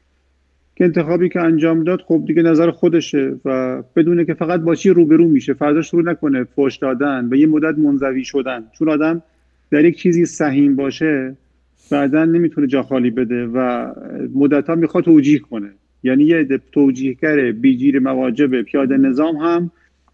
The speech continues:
احزاب محترم سیاسی خواهند داشت. این اتفاق نباید بیفته. مسائل ملی باید ببینیم و اون چیزی که به نفع مردمه. به نظر من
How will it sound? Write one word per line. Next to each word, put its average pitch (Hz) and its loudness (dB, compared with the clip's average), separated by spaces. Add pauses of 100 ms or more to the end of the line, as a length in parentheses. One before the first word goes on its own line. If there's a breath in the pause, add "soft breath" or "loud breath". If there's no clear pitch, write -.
(180)
احزاب 151 0
محترم 143 -2
سیاسی 143 -4
خواهند 147 -2
داشت. 123 -10
این 220 -6
اتفاق 180 -4
نباید 120 -2
بیفته. 110 -10 (720 soft breath)
مسائل 175 0
ملی 170 4
باید 135 2
ببینیم 127 -2
و - -2
اون 165 -2
چیزی 185 -10
که 175 2
به 165 0
نفع 160 -6
مردمه. 139 -6
به 160 -6
نظر 175 0
من 202 -4